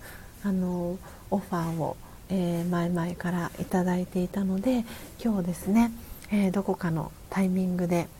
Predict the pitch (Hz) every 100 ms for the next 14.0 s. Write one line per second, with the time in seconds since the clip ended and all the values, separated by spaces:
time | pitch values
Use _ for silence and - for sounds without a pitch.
0 | - - - - - - - - - -
1 | - - - - - 185 185 180 190 185
2 | 170 160 147 - - - - - 190 190
3 | - 202 190 170 175 - 160 - - -
4 | 269 269 - - - 190 175 - 185 175
5 | 175 175 170 165 - 175 170 165 170 180
6 | 180 - 175 180 196 196 226 - 247 254
7 | 233 - - - 202 190 - 185 185 185
8 | 190 185 170 160 147 - - - 190 185
9 | 180 175 - 185 180 190 190 175 - 196
10 | 196 - 190 196 202 214 - 175 175 185
11 | 240 220 - - - - - - - -
12 | - 226 202 185 175 - - 180 170 170
13 | 170 208 208 220 226 233 220 196 180 175